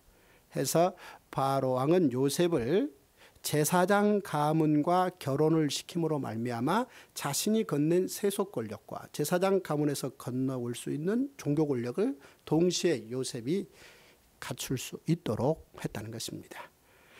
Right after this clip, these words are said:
사실 이후에 보면은, 에, 오 대 제국의 마지막 제국이 로마 제국인데요. 그 로마 제국에서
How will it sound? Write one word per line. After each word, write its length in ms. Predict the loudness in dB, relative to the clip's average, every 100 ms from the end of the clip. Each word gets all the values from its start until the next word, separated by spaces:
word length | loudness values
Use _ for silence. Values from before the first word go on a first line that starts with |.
| -12 -6
사실 360 | 0 2 4 4
이후에 400 | 4 4 4 4
보면은, 800 | 4 2 4 4 4 4 2 -2 -8
에, 220 | -6 -6
오 200 | -2 0
대 140 | 2 2
제국의 1000 | 2 -2 0 0 2 2 0 2 0 0 -6 -16
마지막 580 | -8 -6 0 0 0 -4 _ _ -10
제국이 760 | -4 -2 -2 -2 0 0 -2 -10
로마 360 | -8 0 2 2
제국인데요. 680 | 0 -6 -6 -8 -2 -2 -2 -8 -20 -20 -14
그 100 | 4
로마 720 | 4 6 6 6 6 6 6 4
제국에서 1900 | 0 2 4 4 4 4 4 4 4 2 0 -4 _ -2 0 0 0 0